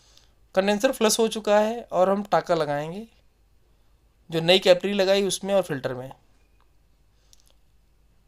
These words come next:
कभी कभी कस्टमर भाई लोग एक बहुत बड़ी गलती कर देते हैं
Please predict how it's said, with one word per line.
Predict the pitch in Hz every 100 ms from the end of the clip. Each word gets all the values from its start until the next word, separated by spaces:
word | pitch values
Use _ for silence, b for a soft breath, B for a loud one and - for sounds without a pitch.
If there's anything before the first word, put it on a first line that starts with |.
| _ _ -
कभी | 196 240
कभी | 226 240
कस्टमर | 226 202 214
भाई | 202 202
लोग | 208 208
एक | 202
बहुत | 196 185
बड़ी | 185 185
गलती | 185 175 180
कर | 175 160
देते | 151 - 175
हैं | 180 202